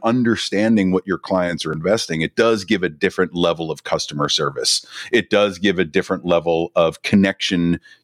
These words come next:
to the company itself that, you know, I'm spending my money to support. I wanna know that they have my best interests at heart. And there's no better way to do that than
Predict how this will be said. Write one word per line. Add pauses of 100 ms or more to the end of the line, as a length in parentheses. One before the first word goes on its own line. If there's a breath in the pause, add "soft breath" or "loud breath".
to
the
company
itself
that, (140)
you
know,
I'm
spending
my
money
to
support. (400 loud breath)
I
wanna
know
that
they
have
my
best
interests
at
heart.
And
there's
no
better
way
to
do
that
than